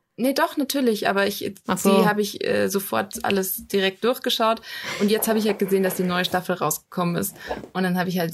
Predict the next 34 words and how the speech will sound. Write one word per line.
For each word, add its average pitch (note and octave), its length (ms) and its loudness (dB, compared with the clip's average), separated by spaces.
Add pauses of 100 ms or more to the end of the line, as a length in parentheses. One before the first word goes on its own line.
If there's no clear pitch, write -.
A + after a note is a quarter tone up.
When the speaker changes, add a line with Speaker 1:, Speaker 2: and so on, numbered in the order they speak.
(100)
Speaker 1:
gleich F3 180 2
Speaker 2:
Die - 40 -2
ist - 60 2
Speaker 1:
angefangen, G3 380 4
Speaker 2:
aber G3 80 4
Speaker 1:
aber F#3+ 80 6
ich F#3+ 100 2
Speaker 2:
sch- - 40 -2
Speaker 1:
bin F#3+ 120 2
noch F#3 100 0
nicht F3+ 240 -4
durch. E3+ 340 -4
So. E3 320 -4 (640)
Speaker 2:
Ach G3 80 2
so, F#3 280 4 (100)
die F3+ 160 0
ist - 140 0
schon G3 360 6
seit F#3 240 0
einer, G3 220 4 (180)
seit F#3+ 240 0
ein, G3+ 180 4
zwei F#3+ 180 0
Wochen G3+ 240 2
online. F#3 480 4 (160)
Speaker 1:
Ja, F#3+ 220 2 (100)
aber G3+ 180 2
ich G3+ 100 0
hatte G3+ 160 2
einfach G3 200 2
noch G3 160 0
keine F#3 200 2
Zeit, F#3 280 0
das - 180 -8